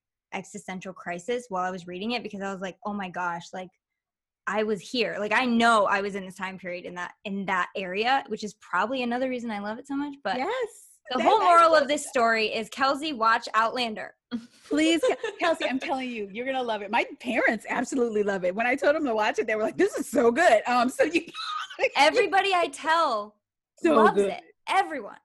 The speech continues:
Speaker 2: So good.
Speaker 1: Everyone I
Speaker 2: I'm,
Speaker 1: tell
Speaker 2: I'm,
Speaker 1: loves it.
Speaker 2: I'm up for another, like, going through it since it's on
Speaker 1: Mm-hmm.
Speaker 2: hiatus right now. So
Speaker 1: I
Speaker 2: anyway.
Speaker 1: know. We need, we need to, we need to do that in the meantime.
Speaker 2: I think that's a fun manifestation for us to play with right now. I, I want to 'cause I love
Speaker 1: <laughs> Yes.
Speaker 2: Outlander. So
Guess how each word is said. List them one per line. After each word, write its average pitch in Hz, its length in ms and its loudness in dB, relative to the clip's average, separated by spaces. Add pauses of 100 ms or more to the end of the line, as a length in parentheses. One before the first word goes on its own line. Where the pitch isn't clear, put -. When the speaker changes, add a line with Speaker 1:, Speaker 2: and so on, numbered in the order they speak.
(100)
Speaker 2:
So 190 140 0
good. 190 80 -4
Speaker 1:
Everyone 208 240 -2
I 226 100 0
Speaker 2:
I'm, 269 60 -8
Speaker 1:
tell 226 120 -2
Speaker 2:
I'm, 240 80 0
Speaker 1:
loves 254 160 -6
it. - 120 -20
Speaker 2:
I'm 247 160 -4
up 254 220 -2
for 233 120 -2
another, 208 480 -2
like, 185 180 -4
going 190 300 -4
through 196 200 -6
it 165 160 -6
since 170 300 -10
it's - 420 -20 (540)
on 233 160 -4
Speaker 1:
Mm-hmm. 233 140 -6
Speaker 2:
hiatus 320 520 -12
right - 140 -16 (100)
now. - 160 -20
So - 80 -16 (200)
Speaker 1:
I 208 60 -2
Speaker 2:
anyway. 226 180 2
Speaker 1:
know. 208 100 -6
We 247 140 -6
need, 247 180 -6 (100)
we 269 80 -6
need 277 160 0
to, 196 220 -10
we 233 80 -10
need 240 160 -8
to 226 100 -12
do 208 220 -14
that 175 240 -10
in 196 120 -14
the 196 60 -14
meantime. 185 540 -14 (520)
Speaker 2:
I 311 100 0
think 427 180 -6
that's 480 160 -2
a 403 180 -2
fun 262 300 0
manifestation 220 640 -2
for 196 120 -8
us 202 120 -8
to - 80 -20
play 208 240 -4
with - 240 -14
right 156 160 -14
now. - 360 -6
I, 220 180 -2
I 240 180 2
want 226 240 2
to - 200 -6
'cause - 200 2 (100)
I 339 100 2
love - 40 -14 (180)
Speaker 1:
<laughs> - 60 -10
Yes. - 140 -6
Speaker 2:
Outlander. 339 440 -8 (480)
So 269 300 2